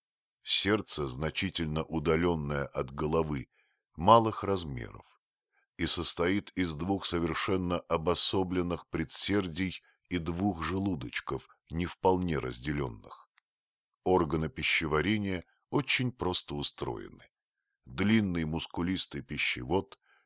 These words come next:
постепенно расширяется в мешкообразный вытянутый желудок, который, в свою очередь, продолжается в толстые и тонкие кишки,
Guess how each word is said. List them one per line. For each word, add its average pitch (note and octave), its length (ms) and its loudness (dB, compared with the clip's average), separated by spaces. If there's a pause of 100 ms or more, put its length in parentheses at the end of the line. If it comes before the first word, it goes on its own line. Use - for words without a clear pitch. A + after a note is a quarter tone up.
постепенно A2+ 720 0
расширяется F2+ 920 0
в D#2 80 -10
мешкообразный E2+ 960 2
вытянутый E2+ 600 -4
желудок, D2+ 640 -4 (340)
который, C#2+ 420 -4
в - 60 -8
свою C#2 400 -2
очередь, - 540 -6 (320)
продолжается E2+ 880 2
в - 120 -10
толстые G#2+ 640 0
и F#2+ 180 -6
тонкие F#2+ 600 -4
кишки, D2 760 -8